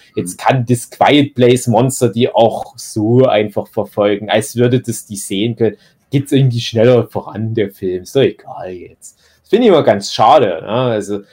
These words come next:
Speaker 1: wenn du da halt aber wirklich mal so ein Ding konsequent bis zu Ende durchziehst, und das war zum Beispiel bei dem, sag's, dieser, äh, Don't Breathe,
Speaker 2: Breathe.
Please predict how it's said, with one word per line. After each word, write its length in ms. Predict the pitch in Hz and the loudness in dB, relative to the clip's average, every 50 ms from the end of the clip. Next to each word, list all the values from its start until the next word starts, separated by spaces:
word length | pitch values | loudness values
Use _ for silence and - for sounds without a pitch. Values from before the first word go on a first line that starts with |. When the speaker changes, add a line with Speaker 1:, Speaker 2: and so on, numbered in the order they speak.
| _ _ - | _ _ -10
Speaker 1:
wenn 260 | 113 104 131 156 190 | -2 0 2 2 2
du 80 | 247 208 | 2 4
da 160 | 220 202 180 | 4 4 6
halt 140 | 180 175 165 | 4 2 2
aber 180 | 147 139 135 | 2 0 2
wirklich 320 | 147 202 202 - 202 - - | 0 0 0 -2 -8 -4 0
mal 160 | 202 190 185 | 2 2 2
so 140 | 185 185 165 | 2 0 -2
ein 100 | 156 - | -2 0
Ding 300 | 196 202 220 208 202 - | -2 -2 -2 -2 -6 -8
konsequent 920 | - - 190 220 285 277 - - 196 196 - - - 202 220 220 202 - | -4 -2 0 0 0 -2 0 0 0 0 0 -2 0 0 0 0 -4 -4
bis 260 | - 202 - - - | -6 -6 -6 -8 -6
zu 160 | - 165 - | -2 -2 0
Ende 300 | 120 151 165 185 175 160 | 2 0 0 0 -4 -6
durchziehst, 680 | 139 - 170 175 196 202 196 - - - 113 101 - - | -2 2 2 2 2 2 -2 -8 -10 -8 -8 -8 -8 -4
und 80 | 117 160 | 0 0
das 200 | 170 165 - - | 0 0 2 2
war 200 | 151 160 165 165 | 4 4 4 2
zum 140 | 185 160 135 | 0 2 2
Beispiel 240 | 135 127 127 131 117 | 2 2 2 -2 -2
bei 180 | 110 120 120 120 | 0 2 2 2
dem, 520 | 120 117 113 110 107 107 104 98 95 - _ _ _ _ _ _ _ _ _ _ _ _ - _ _ _ _ _ _ - - - | 2 0 0 -2 -2 -4 -6 -8 -10 -12 _ _ _ _ _ _ _ _ _ _ _ _ -20 _ _ _ _ _ _ -16 -14 -8
sag's, 400 | - 98 101 113 127 127 - - | -4 0 2 2 0 0 -2 -8
dieser, 500 | - 123 110 107 113 107 104 104 104 101 101 - - - | -6 -6 -2 0 2 2 2 2 2 -2 -4 -8 -12 -8
äh, 260 | - 107 107 104 104 101 101 104 101 101 _ - - | -6 -4 -4 -4 -6 -8 -10 -14 -16 -16 _ -10 -2
Don't 280 | - 123 131 135 120 _ | 0 2 2 0 -2 _
Breathe, 260 | - 131 135 143 135 113 | -4 -4 -2 -2 0 0
Speaker 2:
Breathe. 200 | 110 110 113 | 0 -2 -2